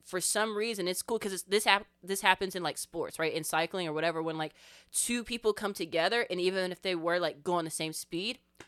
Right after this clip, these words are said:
they'll start going faster. Right. And not that, and for some of it, I think, is, like, the mental side of you're working with someone, you don't wanna let them down, whatever,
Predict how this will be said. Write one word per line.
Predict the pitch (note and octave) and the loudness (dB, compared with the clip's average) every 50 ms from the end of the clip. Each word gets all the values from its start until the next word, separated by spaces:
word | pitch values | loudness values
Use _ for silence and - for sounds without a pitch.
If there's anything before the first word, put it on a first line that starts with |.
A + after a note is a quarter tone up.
| _ - | _ 0
they'll | F#3 F3+ | 0 2
start | - - E3+ D3+ | 2 2 2 2
going | D3 C3 A2+ | 0 -4 -8
faster. | - - - - - - - - _ _ _ _ _ | -10 -14 -16 -16 -16 -16 -18 -20 _ _ _ _ _
Right. | - F3 E3+ D#3+ - | 0 2 2 2 2
And | E3+ F3 F3 | 0 2 4
not | F#3 F#3+ F#3 | 4 4 4
that, | G3 F3+ - _ - | 2 -4 -8 _ -4
and | F#3+ G3+ F#3 - - - - - | -2 -2 -2 -2 -6 -16 -20 -18
for | - - G#3 F#3+ | -14 -10 -6 0
some | - B3 B3 B3 | 2 4 4 4
of | A3+ G#3+ | 4 6
it, | G#3 | 6
I | F#3+ - | 6 6
think, | - - G3 F3+ F3 | 4 2 -2 -2 -2
is, | F3 E3 - | -2 -2 0
like, | D#3+ C#3+ C3+ - | 0 -2 -2 -2
the | - F3 | -2 0
mental | E3+ D#3+ D#3+ E3+ - - F#3 E3+ | 0 2 0 0 -2 -4 -6 -4
side | - - E3 D#3+ D#3+ D#3+ | 0 2 2 4 4 2
of | D#3+ D3+ - | 0 -2 -2
you're | E3 E3+ E3 | 0 0 0
working | D#3 E3 E3 D#3+ - F3+ E3+ | 2 2 0 0 0 -2 -2
with | E3 D#3 | -4 -4
someone, | - F3+ F3+ E3+ D#3+ | -4 -4 -2 -2 -2
you | C#3+ D3+ | 0 0
don't | E3+ D#3+ D#3 | 0 0 0
wanna | D3+ D3 | 0 -4
let | D3 D3 - | -4 -4 -6
them | - D3 D3 | -6 2 4
down, | G#3 A3+ G#3+ G#3+ G3+ E3+ | 6 6 6 6 4 2
whatever, | F#3 F#3 F#3+ F3 E3 E3+ D#3+ | 2 2 2 2 2 0 -2